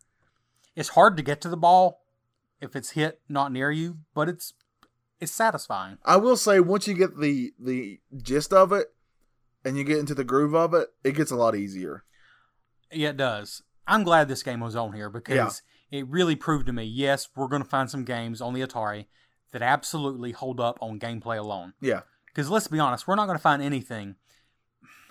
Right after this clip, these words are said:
Speaker 2: That will graphically blow us away.
Speaker 1: because, <sighs> I, I mean
Speaker 2: I mean, from the time it was out, these were the early games. So graphically, this game has nothing to write home about,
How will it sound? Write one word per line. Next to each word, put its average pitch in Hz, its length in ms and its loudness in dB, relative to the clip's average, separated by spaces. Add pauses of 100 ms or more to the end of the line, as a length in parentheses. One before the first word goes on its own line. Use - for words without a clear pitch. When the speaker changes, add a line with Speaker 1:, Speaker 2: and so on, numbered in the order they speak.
(300)
Speaker 2:
That 160 140 6
will 156 100 2
graphically 156 540 4
blow 123 200 2
us 123 140 -2
away. 92 320 -4 (300)
Speaker 1:
because, 180 560 -4 (220)
<sighs> - 220 -18
I, 147 260 -2
I - 20 0
mean 131 320 -4 (200)
Speaker 2:
I 151 60 -4
mean, 156 100 2
from 151 140 -6
the 143 80 2
time 151 320 4
it 151 100 0
was 131 140 0
out, 135 300 6 (340)
these 147 180 0
were 156 80 2
the 135 160 -2
early 147 280 4
games. 135 540 0 (280)
So 151 180 2
graphically, 190 460 8
this 165 180 2
game 147 220 -2
has 127 120 -4
nothing 156 300 2
to 156 80 4
write 120 140 4
home 147 180 2
about, 156 380 4